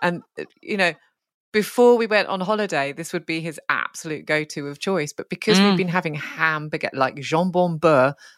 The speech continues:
Speaker 1: bloody
Speaker 2: Yeah.
Speaker 1: every bloody day, it meant that by today he was like, "I have, I am sick of it.
Speaker 2: I'm
Speaker 1: <laughs> I don't
Speaker 2: hammed
Speaker 1: want
Speaker 2: out."
Speaker 1: <laughs> Yeah, give me
Speaker 2: Yeah.
Speaker 1: some friggin' broccoli, kind of. Didn't quite say that, but yeah, desperate for veg.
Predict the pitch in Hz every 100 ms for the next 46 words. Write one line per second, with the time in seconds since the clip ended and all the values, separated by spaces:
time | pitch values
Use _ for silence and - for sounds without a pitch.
0 | _ - 165 160 156 160 139 135 135 170
1 | 170 160 160 196 185 - 113 - - -
2 | - 165 180 170 170 160 175 180 - 160
3 | 151 151 143 170 156 131 - - 175 160
4 | 127 123 - - 147 - 139 - - -
5 | 170 165 170 170 160 262 156 147 143 -
6 | - 180 196 202 202 190 147 139 127 151
7 | 131 - - 175 202 180 156 - 127 113
8 | - 131 135 127 - - 302 139 262 -
9 | 107 120 110 90 - 101 123 107 196 -
10 | - _ _ 185 156 - 180 160 165 147
11 | 143 135